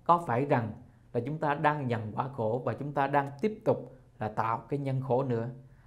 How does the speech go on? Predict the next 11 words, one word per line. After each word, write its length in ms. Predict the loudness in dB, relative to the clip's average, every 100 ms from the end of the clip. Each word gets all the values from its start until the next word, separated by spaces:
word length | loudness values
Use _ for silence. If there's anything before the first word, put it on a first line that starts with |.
| 2
À, 140 | 4
thế 200 | 4 4
nên 340 | 6 6 4 -2 -10 -18 -20 -12 4
là 480 | 8 8 6 -2 -12 -20 -20 -18 4
một 180 | 6 6
cái 220 | 2 0 8
đời 240 | 8 8
sống 360 | 4 -2 -2 -8 -2
mà 180 | -2 2
trong 200 | 2 4
sạch 180 | 4